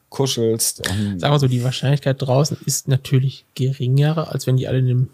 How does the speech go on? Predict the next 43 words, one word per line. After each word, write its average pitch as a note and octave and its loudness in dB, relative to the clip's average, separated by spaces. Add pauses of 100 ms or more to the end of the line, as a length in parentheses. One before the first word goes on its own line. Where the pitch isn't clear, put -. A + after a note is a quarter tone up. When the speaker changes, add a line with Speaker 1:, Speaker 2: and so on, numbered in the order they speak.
Speaker 2:
Meetingraum E3+ 0
hocken F3 0
würden. F3+ 2
Speaker 1:
Ja, - 0
klar. - -6
Speaker 2:
Aber C#3+ -2 (540)
Speaker 1:
Sie - -10
Speaker 2:
es D3 -4
Speaker 1:
ist - -2
Speaker 2:
ist - 0
nicht D3+ 2
Speaker 1:
trotz-, F#3 -2
Speaker 2:
null. D#3+ 2
Speaker 1:
sie F#2+ -8
ist - -8
gegeben G2+ -4
dennoch. F#2 -6 (400)
Speaker 2:
Ja, C#3 -6
ja. B2+ -2
Speaker 1:
Gerade G2 0
wenn G2 0
du F#2+ -2
permanent G2+ -6 (260)
Leute G2 -6
anpackst. - -10 (680)
Speaker 2:
Aber - -8
das C3+ -4
ist D3+ -10
ja D3+ 0
die D3 -2
Diskussion, D3+ -2
die D3+ 2
wir D3+ 0
führen F3 -4
müssen D#3 0
als D#3 -8
Gesellschaft. D3+ -6
Wie C#3+ 0
viel D#3 -4
Risiko D#3 -2
sind C#3+ 2
wir C3+ -2
bereit? - -6